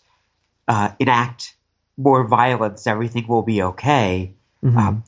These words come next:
Speaker 1: and I am not a pacifist. Um, I think violence is sometimes necessary. But one of the things that was most interesting to me in this story was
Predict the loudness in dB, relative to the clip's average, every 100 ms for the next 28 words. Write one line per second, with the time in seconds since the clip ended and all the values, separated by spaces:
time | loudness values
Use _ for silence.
0 | 0 2 2 2 2 2 0 0 0 -2
1 | -12 -18 -20 -20 -20 -20 _ _ -6 -6
2 | -6 -12 _ -6 -2 -2 0 2 2 0
3 | -8 -10 -6 -4 -4 -4 -4 -4 -2 0
4 | 0 -4 -8 _ -20 -20 -20 -20 -16 0
5 | 2 4 0 -6 _ _ _ _ _ _
6 | _ _ _ 0 2 2 2 -2 -2 -2
7 | -2 -2 -8 -4 0 2 0 -4 -4 -6
8 | -8 -8 -2 -2 0 -4 -2 0 2 0
9 | -4 -6